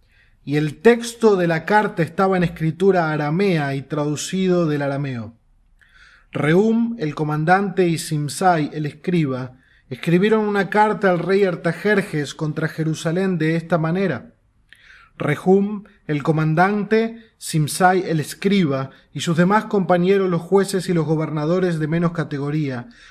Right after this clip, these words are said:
los oficiales, los secretarios, los hombres de Erec, los babilonios, los hombres de Susa, es decir, los elamitas, y las demás naciones que,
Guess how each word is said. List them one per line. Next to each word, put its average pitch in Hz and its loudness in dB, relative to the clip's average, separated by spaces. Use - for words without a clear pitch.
los 143 -6
oficiales, 185 0
los 180 0
secretarios, 170 0
los 165 -2
hombres 180 0
de 151 0
Erec, 180 -2
los 143 0
babilonios, 156 0
los 139 -8
hombres 190 2
de 160 0
Susa, 160 -2
es 160 -2
decir, 170 -2
los 135 -6
elamitas, 156 -2
y 160 -2
las 165 4
demás 202 2
naciones 196 0
que, 160 -2